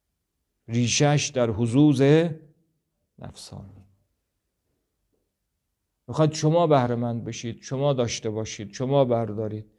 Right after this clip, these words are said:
اونم میگه نه، من باید بردارم. اینقدر جنگ و دعوا و جدالی که الان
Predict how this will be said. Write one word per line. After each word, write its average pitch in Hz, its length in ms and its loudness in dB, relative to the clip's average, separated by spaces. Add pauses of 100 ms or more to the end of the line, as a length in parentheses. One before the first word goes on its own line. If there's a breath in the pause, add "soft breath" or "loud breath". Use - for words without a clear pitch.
(320)
اونم 139 260 0
میگه 127 280 0
نه، 117 180 -2
من 117 300 -4
باید 101 260 -12
بردارم. 101 460 -18 (2000)
اینقدر 123 500 0
جنگ 120 480 -2
و 117 80 -2
دعوا 113 640 -2
و 113 140 -4
جدالی 120 800 0
که 107 460 -10 (760 soft breath)
الان 107 480 -4